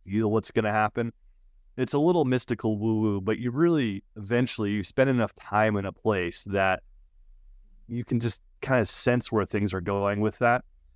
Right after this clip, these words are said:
And so there's a little bit of artistry involved in, um, raising great grass-fed beef.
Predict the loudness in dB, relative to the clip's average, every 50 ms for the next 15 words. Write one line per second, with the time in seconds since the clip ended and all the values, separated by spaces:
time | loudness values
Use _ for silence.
0 | _ _ _ _ _ -2 0 0 0 2 4 2 4 6 6 4 4 4 2 2
1 | 2 0 2 4 4 2 4 2 2 2 2 2 0 -2 -6 -4 -2 -2 0 0
2 | -2 -2 -2 -2 0 0 0 0 -2 -4 -10 -16 -12 -10 -6 -4 -4 -2 -4 -4
3 | -6 -6 -8 -10 _ -20 -20 -20 -20 _ _ _ _ -2 0 2 2 2 2 0
4 | -2 -6 -8 -12 -20 -20 _ -2 2 4 4 4 4 2 -2 -4 -4 -6 -12 -20
5 | _ -20 -20 _ _ 0 2 2 2 0 -2 _ _ -2 0 0 0 -2 -4 -4
6 | -4 -4 -4 -4 -6 -6 -6 -4 -4 -8 -10 -14 -20